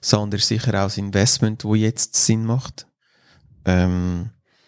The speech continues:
ja, es ist, in der Schweiz ist alles überteuert. Massiv überteuert.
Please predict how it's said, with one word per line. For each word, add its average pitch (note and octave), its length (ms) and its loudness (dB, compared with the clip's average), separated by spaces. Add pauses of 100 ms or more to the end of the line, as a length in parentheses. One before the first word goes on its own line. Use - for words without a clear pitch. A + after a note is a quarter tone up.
(300)
ja, G#2+ 360 2
es - 180 -8
ist, - 180 -2
in A2+ 100 -2
der - 80 -4
Schweiz - 300 2
ist - 80 4
alles F2+ 280 -2
überteuert. G#2+ 640 0 (1120)
Massiv G#2 460 2
überteuert. A2+ 720 -2